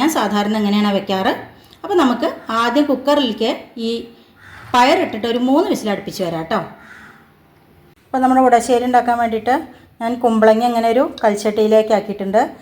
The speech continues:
ആവശ്യത്തിന് പച്ചമുളക്, ഇവിടെ തന്നെ ഉണ്ടായ മുളകാണ് കേട്ടോ, അത്യാവശ്യം എരിയുണ്ട്,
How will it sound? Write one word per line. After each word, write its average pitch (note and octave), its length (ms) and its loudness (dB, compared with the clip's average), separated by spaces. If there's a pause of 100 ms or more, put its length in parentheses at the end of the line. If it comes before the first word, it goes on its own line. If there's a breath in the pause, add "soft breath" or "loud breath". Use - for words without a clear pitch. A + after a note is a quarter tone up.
(320 loud breath)
ആവശ്യത്തിന് A#3+ 540 0
പച്ചമുളക്, G3+ 520 -2 (840)
ഇവിടെ G3 240 -6
തന്നെ G#3+ 180 0
ഉണ്ടായ G3 260 4
മുളകാണ് F3+ 380 -2
കേട്ടോ, E3+ 200 -6
അത്യാവശ്യം F3+ 440 -4
എരിയുണ്ട്, F3+ 280 0